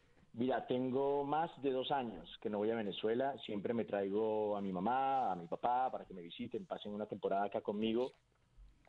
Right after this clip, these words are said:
Pero tengo dos años que no voy. Bueno, uno, porque he estado muy ocupado, gracias a Dios. Y otro, porque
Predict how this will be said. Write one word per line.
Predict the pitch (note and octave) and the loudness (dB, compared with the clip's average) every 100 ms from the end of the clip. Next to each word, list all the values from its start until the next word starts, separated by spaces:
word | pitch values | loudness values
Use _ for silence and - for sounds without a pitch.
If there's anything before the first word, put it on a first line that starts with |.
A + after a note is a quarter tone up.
| - - - | -20 -12 -2
Pero | C#3 | 0
tengo | C3+ C3 D3 | 2 2 2
dos | D3 D3 | 2 0
años | D3+ C#3 | -2 -2
que | C#3 | 0
no | B2 | 2
voy. | C3+ D#3 | 2 2
Bueno, | C3 A2+ | 0 2
uno, | A#2 D#3+ F3 | 0 0 -2
porque | C#3 G#2+ | -4 -6
he | |
estado | - A2+ A#2 | -2 0 0
muy | B2+ | 0
ocupado, | C3 - A2+ B2+ B2 | -2 0 0 2 0
gracias | G2+ G#2+ | -2 0
a | A2 | 2
Dios. | B2+ D#3+ - _ _ _ _ | 2 0 -8 _ _ _ _
Y | B2+ D3 | 0 2
otro, | D3+ G3 | 2 0
porque | G#3+ - | -4 -4